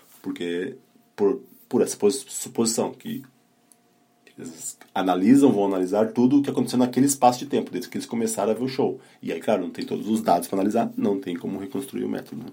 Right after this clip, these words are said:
O terceiro tipo é o mágico trabalha sozinho. As pessoas supõem que o mágico trabalha sozinho. É ele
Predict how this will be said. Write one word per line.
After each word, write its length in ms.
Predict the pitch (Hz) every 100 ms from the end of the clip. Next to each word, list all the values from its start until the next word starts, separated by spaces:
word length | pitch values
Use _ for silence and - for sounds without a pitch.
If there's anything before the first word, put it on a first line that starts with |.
| - _ _ _ _ _ _ _ _ _ - - - _ -
O 300 | 101 101 98
terceiro 340 | 101 110 123
tipo 360 | - 117 - 120
é 340 | 113 113 127 - _ _ _ _ _ _ _ _ _ _ _ _ _ -
o 80 | 101
mágico 600 | 98 104 110 - 117 113
trabalha 340 | - 95 98
sozinho. 460 | - 107 82 80 - _
As 80 |
pessoas 240 | - - -
supõem 380 | 110 113 95 113
que 160 | 131
o 20 |
mágico 480 | 107 85 85 - 123
trabalha 300 | - 95 80
sozinho. 360 | - 113 101 80
É 300 | 82 80 82 -
ele 460 | 104 113 143 -